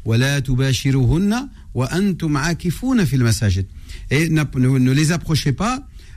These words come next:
alors que vous êtes en état, euh, en retraite spirituelle dans les mosquées. Donc c'est vrai que dans une mosquée, c'est pas très convenable d'avoir des rapports intimes. Mais vous saviez qu'à l'époque du prophète, les femmes, les femmes, notamment les femmes du prophète,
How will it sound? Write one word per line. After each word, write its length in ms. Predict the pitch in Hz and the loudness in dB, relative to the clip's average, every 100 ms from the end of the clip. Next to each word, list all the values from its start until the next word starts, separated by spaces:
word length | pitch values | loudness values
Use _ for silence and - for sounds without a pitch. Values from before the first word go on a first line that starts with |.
| - | -4
alors 220 | 127 151 | -2 -2
que 80 | 156 | 0
vous 240 | 139 131 | 2 4
êtes 140 | 175 - | 2 0
en 140 | - 143 | 0 2
état, 440 | 127 156 170 180 | 2 0 -2 -2
euh, 340 | 135 117 113 113 | 0 2 4 2
en 140 | 117 | 2
retraite 340 | 117 143 - 170 | 2 2 2 0
spirituelle 480 | - 139 127 160 170 | 0 0 2 2 0
dans 120 | 143 | 2
les 100 | 123 | 2
mosquées. 380 | 113 107 104 90 - - - - | 2 0 -2 -6 -6 -12 -12 -8
Donc 120 | 98 | -6
c'est 100 | - | 0
vrai 180 | 120 147 | 2 2
que 100 | 139 | 0
dans 120 | 117 | 2
une 140 | 117 117 | 2 2
mosquée, 280 | 117 135 | 2 0
c'est 140 | 160 120 | 0 0
pas 140 | 107 | -2
très 180 | 110 117 | -4 -4
convenable 380 | 110 120 143 143 | 0 2 2 2
d'avoir 200 | 117 113 | 2 4
des 60 | 113 | 2
rapports 300 | 110 110 113 | 2 2 0
intimes. 300 | 131 117 92 - - - - | 0 0 -2 -4 -12 -10 -2
Mais 60 | 139 | 2
vous 60 | |
saviez 300 | 131 165 220 | 2 2 0
qu'à 100 | 208 | 0
l'époque 240 | 156 147 226 | -2 -2 -2
du 80 | 160 | -2
prophète, 380 | 135 110 123 165 | -2 0 0 -2
les 140 | - 135 | 0 0
femmes, 400 | - 190 180 214 - - | 0 -2 0 -2 -8 -6
les 80 | 104 | -4
femmes, 240 | 92 160 | -2 2
notamment 280 | 151 113 117 | 2 2 2
les 120 | 110 | 2
femmes 180 | 95 123 | 0 0
du 80 | 117 | 0
prophète, 400 | 110 98 151 185 | -2 -2 -2 -2